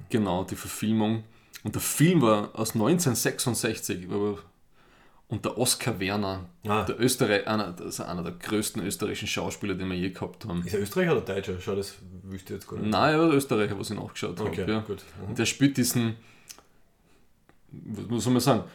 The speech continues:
Speaker 1: Bücherverbrennungsmann.
Speaker 2: Ja.
Speaker 1: Also nicht Feuerwehrmann,
Speaker 2: Bücherverbrennungsmann, ja.
Speaker 1: Bücherverbrennungsmann. Und der Film, ich, der, ich finde, der hat, der fühlt sich immer noch so zeitlos an, wenn's da rumfahren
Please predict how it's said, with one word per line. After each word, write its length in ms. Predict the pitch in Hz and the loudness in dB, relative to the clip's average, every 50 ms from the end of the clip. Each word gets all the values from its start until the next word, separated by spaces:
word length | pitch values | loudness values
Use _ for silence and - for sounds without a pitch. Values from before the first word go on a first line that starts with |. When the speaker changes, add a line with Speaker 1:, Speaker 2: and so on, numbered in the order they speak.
| - _ - | -20 _ 6
Speaker 1:
Bücherverbrennungsmann. 1200 | - 180 160 165 151 - 147 139 - 113 123 135 143 139 123 - - - 110 92 85 85 87 87 - | 6 8 8 8 6 6 6 4 6 6 8 8 8 8 6 4 2 2 4 4 4 2 0 -2 -2
Speaker 2:
Ja. 200 | - 113 123 - - | 0 0 2 0 0
Speaker 1:
Also 160 | - 104 110 120 | 0 2 4 4
nicht 200 | 123 123 - - | 4 4 2 2
Feuerwehrmann, 640 | - 123 113 131 143 139 139 135 131 127 139 143 135 | 4 6 8 10 10 10 10 10 10 10 10 10 10
Speaker 2:
Bücherverbrennungsmann, 100 | 135 139 | 10 8
ja. 960 | 139 139 123 120 120 117 117 110 110 127 147 160 165 - 147 135 135 143 139 | 8 8 8 8 6 6 6 6 6 6 6 4 4 4 4 4 6 4 4
Speaker 1:
Bücherverbrennungsmann. 0 | - - - - - - - | 0 -4 -16 -16 -18 -10 -6
Und 180 | - 113 - 147 | -4 0 2 2
der 80 | 147 147 | 2 4
Film, 360 | - - 180 202 220 233 220 - - - - - - _ _ _ _ _ - | 4 6 6 6 6 4 2 0 -6 -18 -20 -20 -20 _ _ _ _ _ -14
ich, 120 | 131 - | -8 0
der, 120 | - 139 - - | 0 2 2 0
ich 220 | 135 - - 139 | -2 -4 -4 2
finde, 280 | - 143 151 147 147 139 | 4 4 6 6 6 4
der 80 | 120 | 4
hat, 180 | 120 127 123 - | 4 4 2 0
der 60 | 131 - | 0 2
fühlt 200 | - 156 170 175 | 2 4 4 4
sich 140 | - 147 143 | 4 4 4
immer 180 | 151 170 175 | 6 6 8
noch 100 | 160 147 139 | 8 6 4
so 120 | 151 160 | 2 0
zeitlos 640 | 151 - - - 92 131 143 - 160 151 151 147 - | 2 2 4 4 6 4 4 4 4 4 4 4 2
an, 280 | - 113 127 156 165 151 | 2 4 6 6 6 6
wenn's 200 | 135 139 - - | 6 4 4 4
da 80 | 143 | 4
rumfahren 720 | - 131 143 165 165 165 - 139 120 127 139 156 165 170 | 4 6 6 6 6 4 4 4 6 6 6 6 4 2